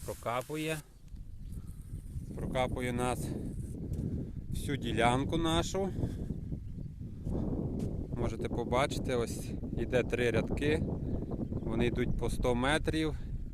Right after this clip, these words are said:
Цих ідуть десь по сорок п'ять метрів три рядки. І далі нас дорога розділяє. І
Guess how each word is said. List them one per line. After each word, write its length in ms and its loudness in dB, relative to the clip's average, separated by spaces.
Цих 360 0
ідуть 300 0
десь 200 2
по 180 -2
сорок 380 0
п'ять 280 2
метрів 540 0
три 200 2
рядки. 500 0
І 60 -4
далі 360 6
нас 340 0
дорога 760 6
розділяє. 1040 4
І 320 2